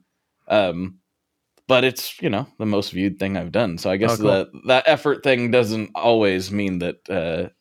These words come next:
Speaker 1: I might, <laughs> I, I tend to be a little pessimistic about it, and that's not always very accurate. So I need to
Speaker 2: Yeah.
Speaker 1: remember that. But this is, this is just what I like to do. So I'm, I'm,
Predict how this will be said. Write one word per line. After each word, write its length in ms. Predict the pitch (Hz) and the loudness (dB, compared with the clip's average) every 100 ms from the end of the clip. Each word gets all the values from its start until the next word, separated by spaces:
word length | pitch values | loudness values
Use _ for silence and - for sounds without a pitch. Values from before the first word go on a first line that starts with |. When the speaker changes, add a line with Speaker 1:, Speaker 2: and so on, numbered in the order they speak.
| _ | _
Speaker 1:
I 120 | 120 131 | 2 2
might, 180 | 151 | 2
<laughs> 260 | - 156 - | 0 -4 -4
I, 80 | 123 - | -2 0
I 60 | 160 | 2
tend 200 | 160 160 | 2 4
to 40 | |
be 100 | 143 | 4
a 40 | 135 | 4
little 120 | 127 | 4
pessimistic 580 | 131 110 117 113 107 90 | 0 -2 -2 -2 -4 -2
about 220 | 87 85 | 0 0
it, 60 | |
and 120 | 76 95 | -2 -6
that's 140 | 98 | -4
not 160 | 104 95 | -2 0
always 260 | 95 90 | 0 -2
very 260 | 85 85 69 | -6 -8 -8
accurate. 460 | 76 - 67 64 - _ | -10 -12 -16 -16 -18 _
So 160 | - 90 | -20 -18
I 40 | |
need 140 | 90 87 | -12 -8
to 140 | 78 | 0
Speaker 2:
Yeah. 80 | 113 | 0
Speaker 1:
remember 240 | 69 65 60 | -2 -16 -18
that. 160 | 57 _ - - - - - _ _ | -18 _ -20 -20 -20 -20 -20 _ _
But 280 | 107 107 - _ _ _ - 143 | 0 0 -2 _ _ _ -4 2
this 200 | 233 220 | 2 2
is, 120 | 131 | 2
this 180 | 254 226 | 2 2
is 80 | |
just 140 | 143 123 | -2 2
what 140 | 131 | 4
I 100 | 120 | 6
like 220 | 123 110 | 6 4
to 80 | 107 | 0
do. 200 | 104 110 | 2 2
So 180 | 107 123 | 2 2
I'm, 140 | 117 - | 2 2
I'm, 360 | 143 143 131 | 0 0 -6